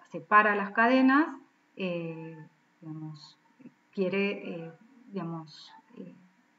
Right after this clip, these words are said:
va a buscar que esas cadenas se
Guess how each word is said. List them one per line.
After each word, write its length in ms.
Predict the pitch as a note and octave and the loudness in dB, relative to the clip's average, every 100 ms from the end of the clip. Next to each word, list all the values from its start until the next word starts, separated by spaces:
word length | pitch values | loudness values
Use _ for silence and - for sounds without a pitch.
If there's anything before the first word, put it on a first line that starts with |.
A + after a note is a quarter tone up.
| _ _ _ _ _ _ _ G3 - - _ _ _ | _ _ _ _ _ _ _ -16 -16 -20 _ _ _
va 180 | A3 G3+ | 2 2
a 40 | G#3 | 4
buscar 480 | G#3 - A3+ A3+ | 0 6 6 8
que 100 | - | 2
esas 260 | G3 G#3 F#3+ | -2 -4 -6
cadenas 400 | E3 F3+ G3 G3 | -6 -2 -2 -2
se 300 | F3+ F3 | -6 -10